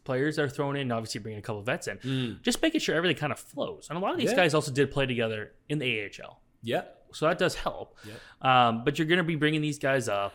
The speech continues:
Speaker 1: and for some of them, like Pinto and, like, Sanderson, it's like, this is, uh, well, more, more so Sanderson, this is, like, his first real chance of playing pro hockey.
Speaker 2: Totally.
Speaker 1: Let's see what they could do. Um, I think it's just making sure, like, they got all these young talent. Let's just make sure it flows well.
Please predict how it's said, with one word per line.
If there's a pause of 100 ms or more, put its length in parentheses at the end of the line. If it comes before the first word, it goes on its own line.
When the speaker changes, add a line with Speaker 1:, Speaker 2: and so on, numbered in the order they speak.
(100)
Speaker 1:
and
for
some
of
them,
like
Pinto
and,
like, (160)
Sanderson,
it's
like,
this
is,
uh,
well,
more,
more
so
Sanderson,
this
is,
like, (180)
his
first
real
chance
of
playing
pro
hockey.
Speaker 2:
Totally. (120)
Speaker 1:
Let's
see
what
they
could
do. (300)
Um, (600)
I
think
it's
just
making
sure,
like,
they
got
all
these
young
talent.
Let's
just
make
sure
it
flows
well.